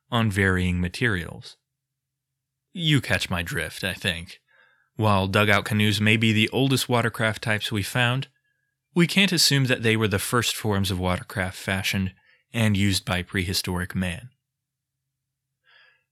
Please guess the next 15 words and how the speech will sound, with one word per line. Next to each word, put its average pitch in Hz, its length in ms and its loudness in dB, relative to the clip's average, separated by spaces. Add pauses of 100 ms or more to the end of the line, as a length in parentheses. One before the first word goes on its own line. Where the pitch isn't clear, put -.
Thankfully 98 440 0
for 107 240 0
us, 127 200 2
this 113 300 0
attempt 107 460 -2
at 104 240 2
backward 104 360 2
extrapolation 107 1000 0
in 104 180 4
forming 107 420 -2
a 95 60 -2
theory 110 380 2
of 101 120 0
the 95 60 -2
past 147 560 -2